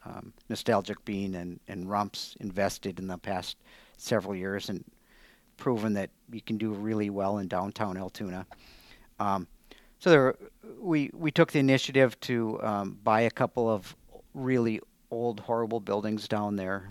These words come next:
that were very decrepit. And, um, uh, when, uh, this opportunity came up for, it's called,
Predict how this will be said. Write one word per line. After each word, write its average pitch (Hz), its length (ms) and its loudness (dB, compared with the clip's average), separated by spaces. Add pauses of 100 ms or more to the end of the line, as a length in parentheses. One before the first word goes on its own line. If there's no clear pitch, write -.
that 101 200 -12
were 95 320 -10
very 101 320 -4
decrepit. 104 720 -6 (160)
And, 90 400 -8
um, 87 240 -6 (1500)
uh, 78 280 -6 (360)
when, 117 580 -2 (400)
uh, 92 300 -4 (840)
this 123 600 -4 (140)
opportunity 123 600 2
came 107 260 -2
up 104 240 0
for, 95 360 -2
it's - 160 -10
called, 90 280 -2